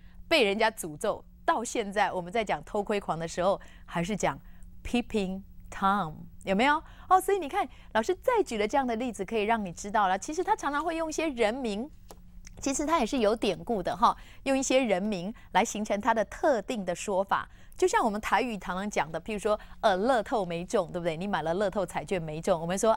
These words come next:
，“啊，又共估了。”为什么打的每次都是那只乌龟啊？很倒霉，对不对？可不可以换一只？不行，因为大家都讲共估，有没有哈？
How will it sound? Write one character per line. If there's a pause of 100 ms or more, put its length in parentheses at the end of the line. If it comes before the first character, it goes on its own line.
(120)
，“啊， (500)
又 (160)
共
估
了。” (600)
为
什
么
打
的
每
次
都
是
那
只
乌
龟
啊？
很
倒
霉，
对
不
对？ (200)
可
不
可
以
换
一
只？
不
行，
因
为
大
家
都
讲
共
估，
有
没
有
哈？